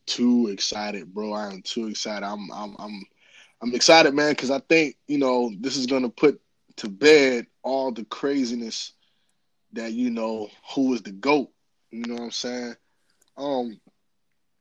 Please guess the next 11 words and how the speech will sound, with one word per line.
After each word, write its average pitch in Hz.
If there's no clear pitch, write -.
granted, 185
you 143
know, 143
I 180
think 226
it 240
is 214
to 160
a 135
certain 180
degree 131